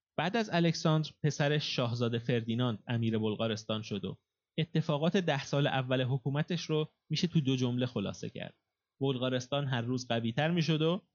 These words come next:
عثمانی ضعیف‌تر. تا اینکه در عثمانی انقلاب شد، انقلاب یا کودتای ترکان جوان. دولت بلغارستان می‌دونست فرصتی بهتر از این پیدا نمی‌کنه تا از شر رابطهٔ کجدار و مریض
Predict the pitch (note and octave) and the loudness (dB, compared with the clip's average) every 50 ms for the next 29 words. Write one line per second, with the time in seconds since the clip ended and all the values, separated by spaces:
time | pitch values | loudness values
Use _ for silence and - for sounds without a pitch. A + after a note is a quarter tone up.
0 | _ - C3+ B2 - - A#2+ A#2 A#2 A#2 B2 C3+ B2+ - D3+ B2 G2+ F#2+ F#2+ - | _ -4 -4 -2 -2 -2 0 0 2 2 0 0 0 -2 0 0 0 0 -2 -4
1 | - - - - - - _ _ _ _ _ _ _ _ _ _ - G3 G3+ G#3+ | -6 -10 -10 -10 -10 -16 _ _ _ _ _ _ _ _ _ _ 0 0 2 2
2 | G3 G#3 G3+ F#3+ F#3 E3+ E3+ E3 E3 D#3+ D#3+ D3+ E3 F3+ E3+ D3 C3 B2 B2 B2 | 2 2 4 2 2 4 2 0 2 2 2 2 4 4 2 2 0 -2 0 0
3 | A#2 G#2+ - - G2+ F#2 - _ _ - D3 C#3+ C3+ C#3 C#3 C#3+ C#3+ D#3+ E3 - | 0 -2 -2 -6 -8 -8 -10 _ _ -4 -2 0 0 0 0 0 0 -2 -2 -2
4 | - - - - C#3 B2+ B2+ A2+ - C#3+ C3+ C#3 - C#3 A2+ A2+ - B2 A#2 A#2 | -4 -4 -2 -2 -4 -2 -2 -2 -2 -2 -2 -2 -2 -4 -6 -4 -4 -4 -2 -2
5 | A2+ A2 G2+ F#2+ F#2 F2 D#2+ - - _ _ _ _ _ _ _ _ _ _ _ | -2 0 -2 -2 -2 -4 -6 -8 -12 _ _ _ _ _ _ _ _ _ _ _
6 | _ _ _ _ - E3 F3+ F#3 F3 E3+ F3+ E3+ E3 D#3+ D3 D3+ D3+ D3+ D3+ D3+ | _ _ _ _ -2 0 2 2 2 0 0 0 -2 0 0 0 0 0 -2 -2
7 | - - D3 D3 D3 D3+ D3+ _ _ C#3+ C3+ C3+ C#3 C3+ C3+ C3 C3+ - - C3+ | -2 -4 -4 -2 -4 -8 -12 _ _ -4 0 0 0 2 0 -2 -4 -4 -2 -2
8 | B2 A2+ - D#3+ D#3 - F#3 D#3 A#2+ A#2+ - - A#2 A2 A2+ A#2 C3+ D3 C#3+ D3 | -2 0 2 0 0 0 0 0 0 0 2 0 2 2 2 0 -2 -2 0 0
9 | B2 A2+ A#2+ B2 C3 B2+ A2+ G2+ F#2+ - G#2+ G2+ F#2+ F#2 F#2 - _ _ _ _ | 0 0 0 0 0 0 -2 -2 -4 -8 -8 -8 -8 -8 -10 -14 _ _ _ _
10 | _ _ - D#3+ D#3 D#3+ - - - F#3 F#3 F#3 F#3+ F3+ F3 D#3+ D3 D3 C#3 - | _ _ 0 0 0 0 0 0 0 0 2 2 2 2 2 2 2 0 0 0
11 | E3+ E3+ - - D#3+ C3 B2+ C3 C3 C3 C3 B2+ B2+ B2+ B2 B2+ C#3 D#3+ E3 D3+ | 0 0 2 0 0 0 0 0 0 0 0 0 0 0 2 2 2 2 2 0
12 | - | -2